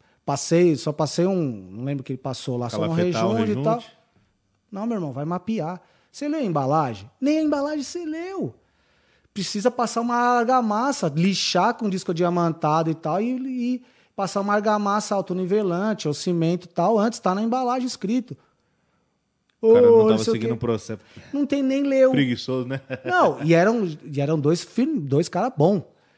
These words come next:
Speaker 2: Uhum.
Speaker 1: Mas não tem problema, eu não tô falando aqui, tipo, se
Speaker 2: Sim,
Speaker 1: de repente
Speaker 2: não,
Speaker 1: os
Speaker 2: faz
Speaker 1: dois tá
Speaker 2: parte,
Speaker 1: assistindo.
Speaker 2: assim, mas faz
Speaker 1: Faz
Speaker 2: parte.
Speaker 1: parte,
Speaker 2: É.
Speaker 1: ele não leu, não sabia, era a primeira vez que tá
Speaker 2: Uhum.
Speaker 1: aplicando, tá tudo bem.
Speaker 2: É porque tem um contato mais fácil ali, né?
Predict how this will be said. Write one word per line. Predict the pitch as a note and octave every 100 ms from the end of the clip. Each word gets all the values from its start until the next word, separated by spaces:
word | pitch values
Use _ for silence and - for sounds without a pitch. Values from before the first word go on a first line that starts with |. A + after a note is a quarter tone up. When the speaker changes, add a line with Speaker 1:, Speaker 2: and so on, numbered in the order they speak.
| -
Speaker 2:
Uhum. | G2+ G2 F#2+ G#2+
Speaker 1:
Mas | D4+ D4
não | C4+
tem | C4+ D#4+
problema, | D4+ B3 D#3+ D#3 E3
eu |
não | A#3
tô | B3+
falando | A3 F#3+
aqui, | D#3+ - F#3+ A3+
tipo, | F3+ D#3+ - D3+ A#2+
se |
Speaker 2:
Sim, | D3
Speaker 1:
de | C#3 D#3
repente | F#3
Speaker 2:
não, | F#3
Speaker 1:
os | F3+
Speaker 2:
faz | C#3+
Speaker 1:
dois | G3+
tá | F3
Speaker 2:
parte, | D#3 D#3+ G#3
Speaker 1:
assistindo. | D#3+
Speaker 2:
assim, | - C3 C3
mas | A#2+ G2+
faz | A#2+
Speaker 1:
Faz | - D4+
Speaker 2:
parte. | G#3
Speaker 1:
parte, | C#4 C4+ D#4 D4+ G#3
Speaker 2:
É. |
Speaker 1:
ele | F3+
não | G3 G#3
leu, | F3 F3+ G3+
não | F#3
sabia, | F#3 F#3 G3
era | F#3
a |
primeira | F3+ F3 D3 D#3
vez | G3+ G3+ G3 G3 F#3+
que | -
tá | C#3+
Speaker 2:
Uhum. |
Speaker 1:
aplicando, | A#2+ G3+ A3+ B3+ C4+
tá | B3+
tudo | C#4+ C#4
bem. | C4 A#3+ C#4 C4 -
Speaker 2:
É | C#3+
porque | C#3
tem | -
um | G#3
contato | G#3 E3+ E3+ E3+
mais | F3 F3+ -
fácil | B2+ D#3 B2+
ali, | A2+
né? | B2 B2